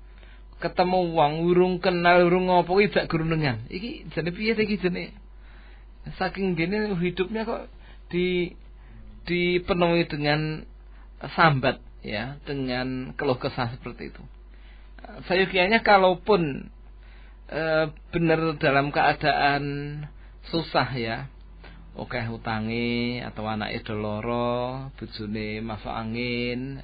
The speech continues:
dan seterusnya, rezeki seret itu. Upama rasa dadak cerita iki jane ya apik iki.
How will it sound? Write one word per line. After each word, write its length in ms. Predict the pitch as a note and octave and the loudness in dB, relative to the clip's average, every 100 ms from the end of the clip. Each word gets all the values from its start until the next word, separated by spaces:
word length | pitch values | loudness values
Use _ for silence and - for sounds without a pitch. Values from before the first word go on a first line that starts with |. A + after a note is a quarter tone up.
| A2 | -12
dan 240 | A2+ G#2+ G#2 | -8 -8 -10
seterusnya, 640 | A2+ A2+ A#2 G#2+ A#2+ A#2+ | -12 -12 -8 -6 -6 -8
rezeki 240 | - G#2 G#2 | -12 -12 -12
seret 320 | A2 A2+ - | -8 -8 -8
itu. 160 | - E3 - - - - - - | -12 -14 -14 -18 -20 -20 -20 -16
Upama 400 | - D#3+ E3 E3 | -6 0 2 4
rasa 320 | E3 D#3+ F3 C#3+ | 2 2 0 -2
dadak 320 | B2+ - - | -2 -4 -2
cerita 240 | D3 D3 | -4 -2
iki 160 | D#3+ E3 | -4 -4
jane 240 | D3+ D3+ | -4 -2
ya 240 | B2+ A2+ A2+ | -2 -2 -4
apik 160 | - | -8
iki. 320 | C3+ - - | -8 -12 -16